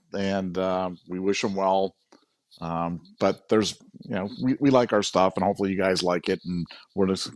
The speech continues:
keep doing what we're doing. Um, as for Julian Sayin, I mean, look, the, when you talk to everybody, when you look at the quarterbacks and you, you kind of figure out who makes it, who doesn't make it, you know, h-, you know, how did Joe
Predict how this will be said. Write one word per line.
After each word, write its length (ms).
keep 200
doing 220
what 140
we're 80
doing. 420
Um, 240
as 180
for 120
Julian 420
Sayin, 520
I 80
mean, 240
look, 320
the, 180
when 200
you 100
talk 380
to 120
everybody, 360
when 80
you 100
look 180
at 80
the 100
quarterbacks 680
and 80
you, 240
you 240
kind 180
of 80
figure 240
out 280
who 420
makes 380
it, 220
who 160
doesn't 360
make 320
it, 220
you 80
know, 180
h-, 300
you 100
know, 80
how 220
did 160
Joe 240